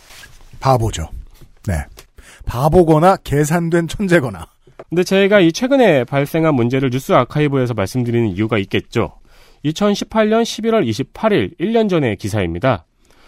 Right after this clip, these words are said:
Speaker 2: 서울 마포의 주상복합 아파트에서 배달원들을 일반 엘리베이터가 아니고 화물용 엘리베이터를 타게 했다는 논란입니다.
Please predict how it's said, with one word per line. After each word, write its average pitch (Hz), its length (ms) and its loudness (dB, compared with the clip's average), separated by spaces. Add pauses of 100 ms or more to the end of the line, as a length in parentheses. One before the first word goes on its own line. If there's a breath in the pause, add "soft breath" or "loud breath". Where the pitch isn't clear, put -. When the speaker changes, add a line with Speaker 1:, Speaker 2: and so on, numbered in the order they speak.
(160 soft breath)
Speaker 2:
서울 233 340 -2
마포의 160 420 2
주상복합 139 500 -2
아파트에서 110 800 0
배달원들을 107 720 2
일반 226 340 2
엘리베이터가 110 560 2
아니고 101 340 0
화물용 233 520 2
엘리베이터를 107 580 0
타게 170 300 -2
했다는 98 320 -2
논란입니다. 80 640 -2